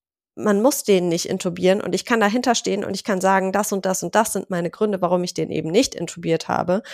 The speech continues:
als dass man hinterher eine Situation sich hervorruft, ja, und dann jemanden in, im Zweifel intubiert hat,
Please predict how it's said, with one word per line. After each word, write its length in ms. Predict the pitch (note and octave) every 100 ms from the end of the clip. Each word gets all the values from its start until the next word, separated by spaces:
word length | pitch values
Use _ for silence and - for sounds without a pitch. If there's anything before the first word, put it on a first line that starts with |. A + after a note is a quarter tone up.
| - - - - - - _ -
als 240 | G3+ -
dass 220 | A#3+ -
man 160 | A3+ G#3
hinterher 600 | A3 B3 B3+ B3+ C4 - - _ _ _ _
eine 540 | F3 A3 G#3 G#3 G3+ -
Situation 560 | G3+ G3 G3 - C4+
sich 220 | A#3+ G3+ G3
hervorruft, 680 | F3 F#3 E3+ F#3+ C4+ -
ja, 260 | G#3+ F3+ G3+
und 220 | - G3+
dann 240 | F#3+ G#3+ -
jemanden 460 | A3 G#3 G#3 - F#3+
in, 160 | F3+
im 180 | - G3
Zweifel 380 | - A3 B3 G#3+
intubiert 520 | G3 F#3+ F#3 B3+ C4
hat, 280 | F#3+ B3